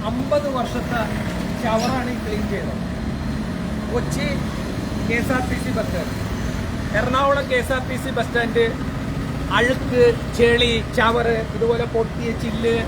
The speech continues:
പൂട്ടിപ്പോയ കടകള്, വേസ്റ്റ് എല്ലാം ഇവിടെ കിടക്കാൻ തുടങ്ങിയിട്ട് വർഷങ്ങളായി. ഏതാണ്ട് മൂന്ന്, ഏഹ്, മുപ്പത് കൊല്ലമെങ്കിലും, മൂന്ന് പതിറ്റാണ്ട്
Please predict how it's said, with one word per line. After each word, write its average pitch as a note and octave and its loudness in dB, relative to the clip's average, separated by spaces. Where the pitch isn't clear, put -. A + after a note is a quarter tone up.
പൂട്ടിപ്പോയ B3 2
കടകള്, A3+ 2
വേസ്റ്റ് A#3 0
എല്ലാം A3 4
ഇവിടെ C#4+ 0
കിടക്കാൻ B3+ 0
തുടങ്ങിയിട്ട് A#3+ 0
വർഷങ്ങളായി. A3+ 2
ഏതാണ്ട് C4 4
മൂന്ന്, C#4+ 2
ഏഹ്, A3+ 2
മുപ്പത് C4+ 2
കൊല്ലമെങ്കിലും, A#3+ 4
മൂന്ന് A#3+ 0
പതിറ്റാണ്ട് A#3 0